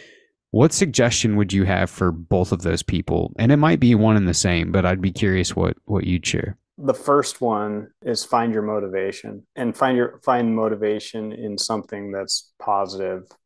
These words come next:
Speaker 2: You know, you gotta wanna, you gotta wanna do it, and realize that it may not be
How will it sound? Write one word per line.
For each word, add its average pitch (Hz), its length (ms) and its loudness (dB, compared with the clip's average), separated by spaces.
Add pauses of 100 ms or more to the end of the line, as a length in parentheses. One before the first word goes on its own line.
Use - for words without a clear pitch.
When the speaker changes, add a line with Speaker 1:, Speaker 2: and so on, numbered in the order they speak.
(180)
Speaker 2:
You 131 120 -10
know, 117 280 -10
you 131 160 -4
gotta 113 200 4
wanna, 104 480 -2 (240)
you 117 100 -10
gotta 110 160 0
wanna 104 260 -6
do 104 220 -4
it, 104 160 -6 (140)
and 104 460 -4 (440)
realize 104 800 2
that 101 340 -2 (220)
it 127 160 -4
may 110 220 -4
not 104 240 -4
be 95 240 -12